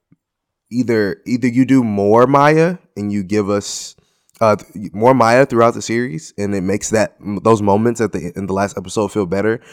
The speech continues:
or you give us less of her, and it makes us, and you just plant the little breadcrumbs, getting us excited for her T V show. And I feel like they found, they fell a little too far in the middle for, for either side to benefit. Um, and so I think that's why a lot of those moments just ended up being like, "Okay, I mean, this is fine,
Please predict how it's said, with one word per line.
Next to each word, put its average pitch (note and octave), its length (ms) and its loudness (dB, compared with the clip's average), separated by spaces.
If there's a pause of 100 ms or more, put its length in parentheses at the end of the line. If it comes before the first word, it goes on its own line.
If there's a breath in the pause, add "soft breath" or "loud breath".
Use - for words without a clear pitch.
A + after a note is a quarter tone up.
(240 loud breath)
or A#2+ 80 6
you C#3+ 100 4
give D#3 160 6
us B2+ 160 2
less G#2 240 2
of A#2+ 100 -6
her, E2+ 260 -6
and E2 80 -8
it F2 60 -6
makes G2 300 -2
us, G2 380 -2 (480 soft breath)
and A2+ 120 -2
you A2+ 100 0
just G2 260 -10
plant A#2+ 240 0 (160)
the G#2 80 -6
little G#2+ 200 2
breadcrumbs, F2+ 640 -2
getting F#2+ 200 -2
us F2+ 100 -8
excited F2+ 320 -6
for F2+ 100 -8
her F2+ 100 -6
T F2+ 160 -8
V F#2 120 -4
show. C#2+ 280 -12
And G2+ 100 -6
I G#2+ 60 -2
feel C3+ 160 2
like A#2 140 2
they A2 100 -4
found, A2 480 0 (180 loud breath)
they - 120 0
fell A#2 420 6
a - 20 0
little F#2+ 280 0
too C3+ 160 0
far B2 180 4
in A#2+ 80 0
the G#2+ 60 -2
middle G#2+ 360 0 (460 soft breath)
for, G#2 400 4
for G#2 220 -2
either A2 260 0
side G2 380 0
to F#2 80 -6
benefit. E2+ 560 -8 (400)
Um, F2 720 -6
and G2+ 160 -8
so F#2+ 160 0
I F#2+ 80 -2
think F#2+ 200 -6
that's G2+ 220 -6
why G2 120 2
a F#2+ 40 0
lot F#2+ 160 0
of F#2 60 -2
those F#2 180 -2
moments F#2 340 -4
just F2 160 -12
ended G2 200 -6
up F2+ 100 -4
being F#2 220 -4
like, F2+ 240 -6
"Okay, C3+ 460 0
I A2+ 40 -4
mean, G#2+ 140 0
this C3+ 160 -2
is G2+ 80 -10
fine, G#2 440 2